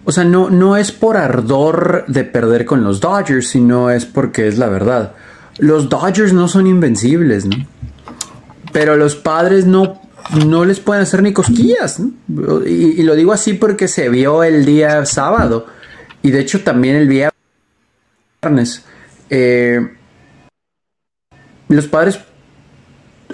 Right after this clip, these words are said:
tuvieron formas de envasarse, pero el, otra vez el, el bateo oportuno no llegó, ¿no? O sea, un hit aquí, otro hit acá, y son cosas diferentes. Por lo menos no pierdes así tan humillante, ¿no?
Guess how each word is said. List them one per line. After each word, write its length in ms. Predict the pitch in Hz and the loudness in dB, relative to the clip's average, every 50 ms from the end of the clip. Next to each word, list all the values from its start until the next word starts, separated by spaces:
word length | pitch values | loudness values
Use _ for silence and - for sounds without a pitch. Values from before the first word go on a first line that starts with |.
| - 147 143 143 | -8 -8 -8 -4
tuvieron 840 | - 170 156 151 156 160 170 190 208 214 208 208 202 202 190 - - - _ _ - - - _ _ _ _ _ _ - _ _ _ | -2 -4 -2 2 2 2 2 2 2 2 2 2 2 2 2 0 -4 -12 _ _ -20 -20 -20 _ _ _ _ _ _ -20 _ _ _
formas 1120 | - - - - 185 175 196 220 247 240 240 214 180 156 147 147 147 - - - - - - - - - - - - _ _ - | -20 -18 -6 -2 0 0 2 0 0 0 0 0 0 0 0 -2 -4 -6 -8 -8 -10 -14 -20 -20 -20 -20 -20 -20 -20 _ _ -6
de 140 | - 123 143 | -4 -2 0
envasarse, 1040 | 135 127 117 120 113 - - 151 143 165 190 208 196 - - 147 135 135 139 143 - - - - - - - _ _ _ _ _ _ _ _ _ _ _ _ _ - 139 - | 0 0 -2 -2 -4 -4 -4 -4 -2 -2 -2 -2 -4 -4 -4 -2 -2 -2 -4 -6 -10 -18 -20 -20 -20 -20 -20 _ _ _ _ _ _ _ _ _ _ _ _ _ -6 -4 -2
pero 260 | - 190 190 190 190 | 0 0 2 2 4
el, 180 | 190 190 185 180 | 4 2 2 2
otra 240 | 190 190 190 226 226 | 0 0 0 0 2
vez 240 | 220 254 392 294 233 | 2 2 2 0 0
el, 180 | 214 190 175 | 0 0 0
el 120 | 170 160 156 | 0 0 0
bateo 280 | 160 156 - - 175 | 0 -2 -2 -4 -4
oportuno 400 | 170 - 196 190 190 208 196 196 196 | -2 -2 -2 0 0 2 2 4 4
no 120 | 196 196 | 2 2
llegó, 400 | 196 180 196 180 170 226 302 320 | 2 2 0 0 2 2 2 2
¿no? 120 | 202 180 185 | 2 2 0
O 40 | |
sea, 180 | 170 - 190 185 | 0 -2 0 0
un 100 | 185 185 | 0 0
hit 220 | - 226 202 202 | 0 -2 -2 -2
aquí, 200 | 202 190 - - | -4 -4 -2 -4
otro 180 | 185 - - 190 | -4 -4 -4 -6
hit 180 | - 180 - 202 | -6 -4 -4 -4
acá, 320 | 185 - - 185 185 196 | -4 -4 -4 -2 0 2
y 160 | 196 190 175 151 | 2 2 0 0
son 200 | - - 160 151 | 0 0 0 0
cosas 320 | - 175 170 - 175 160 | 0 -2 -2 -4 -2 -2
diferentes. 720 | 175 165 - 131 120 135 151 165 170 156 - 151 - - - - - - - - - - | -2 0 0 0 0 0 0 0 0 -2 -2 -4 -4 -8 -14 -20 -20 -18 -18 -20 -16 -4
Por 160 | - 180 185 190 | -2 0 2 2
lo 80 | 185 | 2
menos 180 | 185 202 220 226 | 2 2 2 2
no 180 | 226 226 196 | 2 2 2
pierdes 300 | - 226 220 226 226 185 | 0 2 2 2 2 2
así 180 | 185 151 143 151 | 0 -2 -2 -2
tan 180 | 147 185 175 165 | 0 0 2 2
humillante, 680 | 147 135 123 104 110 123 123 127 127 120 - 104 95 | 2 2 2 0 0 0 0 0 0 0 -2 -4 -6
¿no? 180 | 92 113 131 | -6 -6 -8